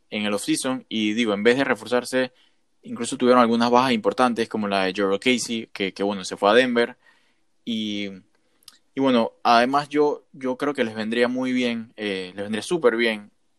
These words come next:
eh, Ngakoue a los Titans, porque a pesar de, de haber hecho unos respetables cuarenta y tres sacks el season pasado, eh, ra-, realmente la defensa quedó de última en porcentaje de Q B knockdowns, con apenas cuatro punto cinco por ciento,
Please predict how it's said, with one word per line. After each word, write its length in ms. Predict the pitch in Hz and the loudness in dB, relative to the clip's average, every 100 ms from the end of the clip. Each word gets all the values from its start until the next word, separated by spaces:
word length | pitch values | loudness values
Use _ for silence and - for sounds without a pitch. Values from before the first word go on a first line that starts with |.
| _ _ | _ _
eh, 380 | 110 104 101 92 | -2 -2 -2 -4
Ngakoue 420 | 113 113 110 131 | 0 0 2 2
a 20 | |
los 120 | 113 | 2
Titans, 300 | - 120 127 | 2 2 2
porque 380 | - 110 110 101 | -4 -4 0 2
a 80 | 95 | 2
pesar 240 | 104 120 | 2 2
de, 180 | 131 143 | 4 0
de 220 | 123 113 | 0 -2
haber 180 | 107 117 | 0 0
hecho 220 | 127 - | -2 -4
unos 180 | 135 135 | -8 -8
respetables 640 | 131 - 101 113 127 131 _ _ _ _ | -10 -10 -6 -6 -6 -10 _ _ _ _
cuarenta 320 | - 123 113 110 | 0 0 0 -2
y 40 | |
tres 200 | 123 127 | -6 -4
sacks 260 | 139 127 - | -2 -2 -4
el 120 | 110 | -8
season 260 | 113 131 120 | -6 -6 -4
pasado, 500 | 104 123 120 127 - _ _ _ _ _ - | 0 4 4 2 -4 _ _ _ _ _ -14
eh, 340 | 113 104 101 | -8 -4 -2
ra-, 200 | 101 107 | 0 0
realmente 340 | 107 110 120 135 | 0 -2 0 2
la 60 | |
defensa 280 | 104 117 127 | 2 -2 -6
quedó 200 | 110 104 | -6 -4
de 80 | 110 | -2
última 440 | 135 123 127 113 | -2 -4 -6 -6
en 80 | 101 | -6
porcentaje 520 | 107 104 101 110 127 | -10 -10 -6 -2 -2
de 80 | 113 | -4
Q 140 | 113 | -4
B 100 | 104 | -4
knockdowns, 500 | 110 117 113 110 110 | -4 -4 -4 -6 -8
con 120 | - 101 | -6 -6
apenas 280 | 104 113 | -6 -10
cuatro 320 | - 135 131 123 | -6 -4 -4 -8
punto 220 | 120 104 | -12 -10
cinco 260 | 120 117 | -8 -8
por 160 | 123 101 | -8 -8
ciento, 420 | - 104 101 104 | -4 -4 -4 -6